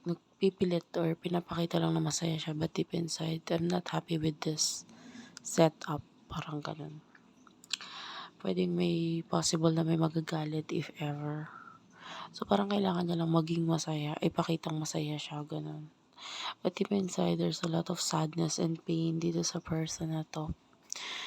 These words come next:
Kasi parang hindi siya nag-grow. Hindi siya nag-grow financially. Kumbaga, parang kung may trabaho man, kung may career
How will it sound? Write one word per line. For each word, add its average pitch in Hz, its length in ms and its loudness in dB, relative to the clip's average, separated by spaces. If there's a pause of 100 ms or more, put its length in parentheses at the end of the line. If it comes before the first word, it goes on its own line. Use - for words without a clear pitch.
(200)
Kasi 202 260 -2
parang 190 220 4
hindi 180 180 8
siya 175 160 6
nag-grow. 160 960 2
Hindi 185 160 4
siya 196 160 10
nag-grow 175 420 6
financially. 165 1120 2 (480)
Kumbaga, 190 400 2
parang 196 320 4
kung 202 160 0
may 196 320 4
trabaho 165 500 2
man, 160 380 0
kung 170 160 2
may 170 80 4
career 160 420 0